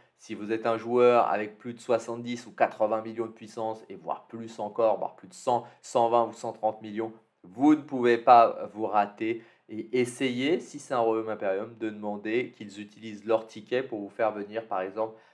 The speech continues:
même si les plus méga royaumes, excepté le quinze cinquante-six, hein, mais le douze cinquante-quatre ou le dix-huit quarante-six, semblent avoir fini leur campagne de recrutement.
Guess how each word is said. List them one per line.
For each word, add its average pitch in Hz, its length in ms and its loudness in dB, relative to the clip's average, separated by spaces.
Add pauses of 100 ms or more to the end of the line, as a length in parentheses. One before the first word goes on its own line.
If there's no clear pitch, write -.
(140)
même 160 500 0 (100)
si 135 640 -12
les 113 320 -4
plus - 340 -18 (220)
méga 139 540 6
royaumes, 127 480 2
excepté 104 340 -12
le 98 60 -12
quinze 104 240 -16
cinquante-six, 101 640 -14
hein, 110 100 -8
mais 98 60 -10
le 95 60 -14
douze 101 180 -16
cinquante-quatre 107 600 -2 (240)
ou 101 60 -16
le 95 60 -16
dix-huit 101 260 -16
quarante-six, 98 800 -8
semblent 143 600 6
avoir 110 460 6
fini 131 460 -10 (200)
leur 120 260 4
campagne 120 560 4
de 107 80 -8
recrutement. 113 800 -2